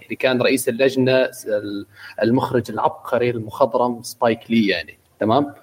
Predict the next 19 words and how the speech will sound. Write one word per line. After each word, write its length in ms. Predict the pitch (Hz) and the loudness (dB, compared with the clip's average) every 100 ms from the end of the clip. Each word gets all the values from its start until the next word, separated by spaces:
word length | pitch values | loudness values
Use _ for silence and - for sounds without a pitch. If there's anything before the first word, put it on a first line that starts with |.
| - - | -20 -14
فالفيلم 1080 | - 135 139 143 139 135 135 196 196 196 - - - - | -2 2 4 6 4 2 0 2 2 2 -4 -14 -12 -2
باختصار، 600 | 151 - 123 120 135 - - | -2 0 0 2 2 0 -4
آه، 320 | 110 110 110 | -2 -2 0
نزل 280 | 123 147 127 | 0 2 2
أونلاين 540 | 120 110 120 117 107 104 | 0 -2 0 2 0 -4
من 120 | 101 | -4
فترة، 320 | 127 127 110 | -4 -2 0
يعني، 420 | 104 104 120 139 | 0 2 4 4
وللأسف، 1200 | 139 120 120 127 127 123 127 127 131 135 143 - | 2 -2 -2 0 0 2 2 4 2 2 0 -4
يعني، 120 | - 98 | -16 -10
كان 340 | 135 131 123 | -4 0 0
واحد 380 | 123 131 117 120 | 2 4 2 -2
من 120 | 117 | -6
أسوأ 300 | - - 95 | -6 0 2
الأفلام 400 | - - 127 120 | 2 0 0 0
اللي 140 | 110 | -2
شفتها 400 | 104 - - 127 | -4 -6 -2 0
في 220 | 117 - 143 | 0 2 2
حياتي، 560 | - 117 120 - - | 4 4 2 0 -8